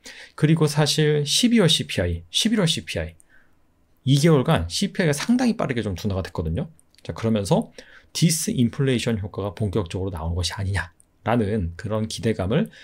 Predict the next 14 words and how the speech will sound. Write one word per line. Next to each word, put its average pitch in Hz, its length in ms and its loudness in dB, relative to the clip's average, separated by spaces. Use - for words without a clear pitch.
시장이 139 380 0
안고 95 260 -2
있었는데, 95 720 -2
자, 107 340 -2
예상치가 147 560 0
육점이 101 520 -2
퍼센트였는데 139 720 -2
육점사 87 480 -4
퍼센트로 113 640 -2
높게 98 220 -2
나왔죠. 85 320 -4
그리고 131 240 2
이전 113 320 2
수치, 87 440 -6